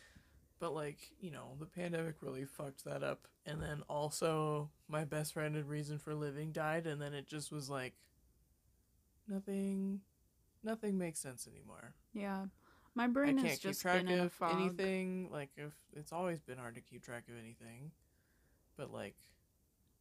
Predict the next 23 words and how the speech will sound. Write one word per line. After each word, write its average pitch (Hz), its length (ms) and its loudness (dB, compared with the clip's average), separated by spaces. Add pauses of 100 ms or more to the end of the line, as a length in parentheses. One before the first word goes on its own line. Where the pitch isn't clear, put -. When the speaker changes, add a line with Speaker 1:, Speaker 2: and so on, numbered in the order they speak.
(800)
Speaker 1:
now 196 120 0
I 180 60 0
Speaker 2:
Yeah. 175 100 -2
Speaker 1:
really 139 300 -4
can't 107 260 -14 (140)
keep 110 140 -18
track 101 200 -12
of 110 140 -20
anything. 113 400 -16 (460)
I 226 40 -10
forgot 247 460 -6
someone's 160 420 -6
name 123 240 -10
at 123 120 -8
work, 113 260 -8 (880)
like, 175 140 -8 (120)
a 196 40 -4
couple 190 160 0
weeks 196 240 -2
ago 214 340 -4 (840)
for 190 160 4
several 180 480 6
days. - 480 -8